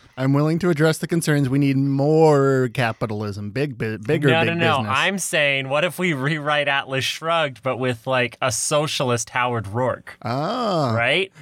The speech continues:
Speaker 1: What is to be done about John Galt? <laughs>
Speaker 2: Yeah. <laughs> We will form a committee investigating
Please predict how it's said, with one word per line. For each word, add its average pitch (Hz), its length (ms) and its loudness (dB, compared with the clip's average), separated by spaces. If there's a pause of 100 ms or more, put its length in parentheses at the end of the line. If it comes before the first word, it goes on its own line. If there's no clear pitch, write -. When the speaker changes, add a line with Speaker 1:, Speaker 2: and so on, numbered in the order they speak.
Speaker 1:
What 160 180 4
is 160 140 2
to 170 120 2
be 151 140 -10
done 156 260 4
about 147 280 2
John 143 300 4
Galt? 135 280 0 (240)
<laughs> 269 160 0 (160)
Speaker 2:
Yeah. - 960 -4 (460)
<laughs> 185 140 2 (1600)
We 196 120 0
will 180 180 2
form 175 340 0
a 165 60 0
committee 160 480 0
investigating 143 1160 0